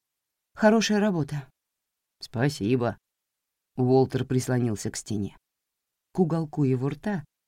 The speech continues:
пристала капля соуса с пиццы. Световой люк над ним — уже занесло снегом.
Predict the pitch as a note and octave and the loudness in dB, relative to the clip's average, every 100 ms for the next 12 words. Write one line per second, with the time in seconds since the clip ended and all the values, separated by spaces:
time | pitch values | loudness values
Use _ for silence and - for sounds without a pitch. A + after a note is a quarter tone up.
0 | - F#3 - F#3 E3+ D#3 E3 D#3 E3 D#3 | -4 -4 -2 -4 -4 -6 -8 -4 -4 -4
1 | - E3 D3+ D3+ - - G2 - - - | -4 -4 -4 -6 -8 -10 -10 -12 -14 -16
2 | _ _ _ _ _ _ _ _ _ - | _ _ _ _ _ _ _ _ _ -4
3 | - C#3+ C#3+ C3+ C#3+ C#3+ D#3+ F#3 C#3+ C3 | 2 4 4 6 6 8 6 4 4 2
4 | A#2 B2+ A#2 G2+ _ _ D#3 D#3 E3 D3 | 4 4 2 -2 _ _ 2 4 4 4
5 | C#3 C3 C3 A2+ A#2 G2 D2 - | 2 0 -4 -4 -6 -8 -8 -14